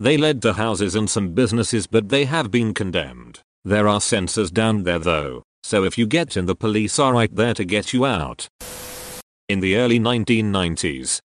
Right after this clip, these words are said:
A town in my small county in the southern U S had a fire in a chicken processing plant. When workers tried to escape,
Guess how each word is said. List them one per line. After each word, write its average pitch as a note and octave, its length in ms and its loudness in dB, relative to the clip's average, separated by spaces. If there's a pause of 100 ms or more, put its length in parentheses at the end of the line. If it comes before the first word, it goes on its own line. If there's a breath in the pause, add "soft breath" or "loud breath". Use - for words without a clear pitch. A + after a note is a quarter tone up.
(120)
A A2+ 60 0
town A2+ 340 2
in G2 80 0
my F2+ 160 2
small F3 320 2
county B2+ 460 2
in A2+ 80 4
the G2 100 2
southern C3+ 400 2
U A#2 220 4
S G#2+ 140 4
had F#3+ 180 2
a E3+ 80 4
fire C3+ 420 2
in G2 100 2
a F#2 60 0
chicken G2 400 -2
processing B2 680 2
plant. D2 520 -4 (200)
When A2+ 200 2
workers G2+ 400 2
tried D#3 300 0
to F#2+ 140 0
escape, G2 500 -2